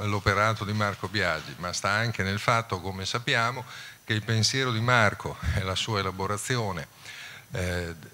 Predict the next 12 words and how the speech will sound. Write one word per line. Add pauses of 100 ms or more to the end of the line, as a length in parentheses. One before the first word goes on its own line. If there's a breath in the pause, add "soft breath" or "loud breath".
è
sempre
più
attuale
nella, (500 loud breath)
rispetto
alla
nostra
realtà
odierna,
in
particolare